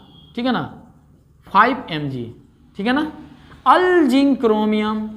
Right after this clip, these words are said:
अल्जिंक्रोमियम, ठीक है ना, फिकोनिकेटिन, ठीक है ना, फिकोनिकेटिन और हाइकप प्लेटिनम गोल्ड, हाइकप प्लेटिनम गोल्ड।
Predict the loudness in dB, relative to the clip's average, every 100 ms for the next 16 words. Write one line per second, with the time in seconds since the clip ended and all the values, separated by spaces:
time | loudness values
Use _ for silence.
0 | -16 -20 _ _ _ -6 -4 -2 -2 -2
1 | -4 -8 -16 -8 -4 -2 -2 -4 -6 -10
2 | -20 -20 -8 -2 0 0 -4 -12 -20 -14
3 | -2 -2 0 2 2 2 2 0 -2 -4
4 | -8 -12 -16 -10 -6 -4 -4 -6 -4 -6
5 | -6 -6 -4 -4 -2 -6 -8 -16 _ -4
6 | 0 0 0 -6 -18 -6 -2 0 2 0
7 | 0 -4 -4 -4 -6 -6 -8 -6 -4 -6
8 | -10 -18 -10 -8 -6 -8 -6 -6 -4 -4
9 | -4 -6 -8 -6 -4